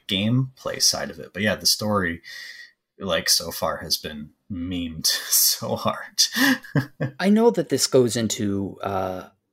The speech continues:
Speaker 2: studio politics and marketing and things like that, but I think the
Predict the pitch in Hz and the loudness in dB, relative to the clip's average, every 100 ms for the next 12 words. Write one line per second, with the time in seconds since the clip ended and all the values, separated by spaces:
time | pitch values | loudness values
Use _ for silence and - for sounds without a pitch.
0 | _ _ - - 127 107 98 107 98 95 | _ _ -6 -2 2 2 2 4 4 2
1 | - 95 - 98 101 104 - 101 92 - | -2 -4 -4 0 0 0 -2 -4 -6 -6
2 | 98 92 92 90 92 80 - 131 117 - | -6 -4 -4 -4 -8 -8 0 2 2 0
3 | 123 - 175 175 - 120 117 | -2 -2 -2 -2 -6 -10 -10